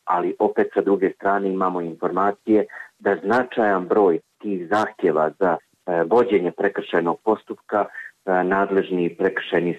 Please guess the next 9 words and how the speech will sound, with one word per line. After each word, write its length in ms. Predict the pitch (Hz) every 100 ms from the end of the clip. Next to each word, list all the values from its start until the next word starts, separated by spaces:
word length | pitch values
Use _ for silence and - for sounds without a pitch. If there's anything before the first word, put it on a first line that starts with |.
| -
sud, 260 | 107 92
odnosno 340 | 87 85 - 90
odjeljenje 520 | 85 87 98 98 85
prekršajnog 600 | - 92 - 90 85 85 -
suda 260 | 104 90 82
na 100 | 82 -
Cetinju 460 | 98 - 95 92
je 280 | 92 92 92 -
odbacilo. 680 | 98 - 87 - - 71